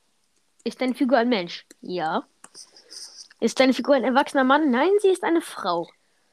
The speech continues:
Ist deine Figur weiblich? Ja. Ist deine Figur ein Einzelkind? Ich weiß nicht. Stammt deine Figur aus Großbritannien? Nein. Gibt es deine Figur in Wirklichkeit? Ja.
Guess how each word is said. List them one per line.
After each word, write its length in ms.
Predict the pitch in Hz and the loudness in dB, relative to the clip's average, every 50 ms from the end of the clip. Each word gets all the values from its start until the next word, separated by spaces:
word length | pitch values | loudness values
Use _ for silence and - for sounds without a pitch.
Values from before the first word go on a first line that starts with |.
| _ _ _ _ _ _ | _ _ _ _ _ _
Ist 140 | - 233 - | -14 -8 -4
deine 120 | 262 262 240 | -4 -4 -2
Figur 260 | - 302 240 285 247 | -4 -2 -2 0 2
weiblich? 460 | 294 285 302 302 214 180 170 - - - _ | 2 2 2 0 -4 -6 -8 -8 -12 -14 _
Ja. 320 | - 214 180 160 160 185 247 - _ _ _ _ _ _ _ _ _ _ _ _ _ _ _ _ _ _ | -6 -6 -4 -4 -6 -8 -10 -14 _ _ _ _ _ _ _ _ _ _ _ _ _ _ _ _ _ _
Ist 160 | - 220 - - | -16 -10 -6 -6
deine 160 | 214 220 208 | -4 -4 -4
Figur 220 | - 269 - 262 | -4 -2 0 0
ein 80 | 262 262 | 2 2
Einzelkind? 800 | - 262 320 339 381 - - 359 359 370 381 - - - - _ _ _ _ _ _ _ _ _ _ | 2 2 2 2 0 0 0 0 0 0 -2 -6 -12 -20 -20 _ _ _ _ _ _ _ _ _ _
Ich 240 | - - 247 - - 196 | -10 -8 -8 -8 -8 -6
weiß 260 | 185 185 185 185 - | -6 -6 -4 -4 -2
nicht. 340 | 302 403 415 - - - _ _ _ _ _ _ _ _ _ _ _ _ _ _ _ _ _ _ _ | -2 -2 -2 -2 -6 -14 _ _ _ _ _ _ _ _ _ _ _ _ _ _ _ _ _ _ _
Stammt 320 | - - - 240 247 262 - | -12 -2 0 0 0 2 0
deine 200 | 254 247 254 247 | 0 0 0 -2
Figur 300 | - 277 240 277 294 269 | -2 -4 0 2 2 2
aus 140 | 277 269 - | 2 0 -2
Großbritannien? 840 | - - 294 - - 294 262 - - 311 294 254 202 185 185 - _ _ _ | -2 -2 -2 -2 -2 -4 -2 -2 0 0 2 2 0 -2 -4 -8 _ _ _
Nein. 380 | - 190 165 156 165 214 285 - _ _ _ _ _ _ _ _ _ _ _ _ _ _ _ _ _ _ _ _ - - - | -10 -8 -8 -6 -6 -8 -10 -10 _ _ _ _ _ _ _ _ _ _ _ _ _ _ _ _ _ _ _ _ -20 -6 -4
Gibt 180 | 240 226 - | -4 -4 -4
es 60 | - | -2
deine 180 | - 269 262 269 | -2 0 0 0
Figur 240 | 254 - - 320 320 | -2 0 2 4 4
in 100 | 311 311 | 6 4
Wirklichkeit? 500 | 339 381 359 339 - - 330 311 311 302 - | 4 2 2 0 0 2 2 2 2 0 -2
Ja. 400 | 196 190 190 165 151 147 - | -2 0 0 2 0 0 -4